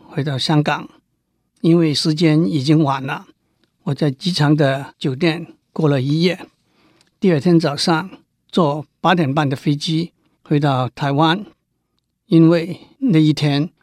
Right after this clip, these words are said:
我在新竹有四个我要出席的会议。这样做有必要吗？大概没有。值得吗？我觉得这一个行程让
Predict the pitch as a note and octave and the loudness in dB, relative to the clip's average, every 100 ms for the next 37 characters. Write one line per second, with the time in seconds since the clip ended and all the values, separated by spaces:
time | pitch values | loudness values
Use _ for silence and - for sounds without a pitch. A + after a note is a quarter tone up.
0 | _ - C#3 D3 - E3 D#3 C#3+ C3+ D#3 | _ -4 -2 -2 0 0 0 0 -2 -2
1 | - D3+ B2+ - - A#3+ D#3 E3 D3 C#3+ | -4 -4 -2 -4 -2 0 0 -2 -4 -10
2 | _ _ _ D#3 C#3 - D#3+ - C3+ C#3+ | _ _ _ 0 0 0 0 2 0 0
3 | C#3+ E3 F#3 - D3+ D3+ F#3+ - _ _ | -2 -4 -4 0 2 0 -6 -16 _ _
4 | _ _ _ _ C#4 B3 F3+ A3 E3+ D3+ | _ _ _ _ 2 2 2 2 0 0
5 | D3+ C#3+ D#3 F#3 D#3+ C#3+ C3 - _ _ | -2 0 2 4 2 0 -6 -14 _ _
6 | _ _ _ D3+ B2+ C3+ B2+ - D3+ D#3 | _ _ _ -2 -2 -4 -6 -4 0 2
7 | E3+ F3+ F#3+ _ _ _ _ _ _ _ | 0 -2 -10 _ _ _ _ _ _ _
8 | _ - F3 E3+ E3+ F3+ F#3+ - _ _ | _ -2 0 2 2 2 0 -8 _ _
9 | _ _ - D3 B2+ D3 D3 C#3 E3 _ | _ _ -4 -2 0 0 2 0 -4 _
10 | _ F3+ D#3 D#3 - D3 B2+ - D3+ E3 | _ 0 2 2 0 -2 -2 0 0 0
11 | D3 D3+ F#3 _ _ _ _ _ - A3 | -2 -8 -10 _ _ _ _ _ -4 0
12 | G3+ E3+ D3+ | 2 2 0